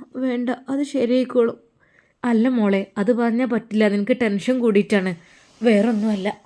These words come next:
ഈ സമയം ഉപ്പയും അങ്ങോട്ട് ഓടിയെത്തിയിരുന്നു. "മോളെ മുഹ്സിയെ, ഉപ്പാൻ്റെ കുട്ടിക്ക് എന്തേ പറ്റിയത്?" "ഉപ്പ, ഒന്നുമില്ല." സ്ഥിതി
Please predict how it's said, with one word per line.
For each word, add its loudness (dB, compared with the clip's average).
ഈ 2
സമയം 4
ഉപ്പയും 2
അങ്ങോട്ട് 4
ഓടിയെത്തിയിരുന്നു. 4
"മോളെ 2
മുഹ്സിയെ, 2
ഉപ്പാൻ്റെ 2
കുട്ടിക്ക് 2
എന്തേ 8
പറ്റിയത്?" 6
"ഉപ്പ, -12
ഒന്നുമില്ല." -6
സ്ഥിതി 4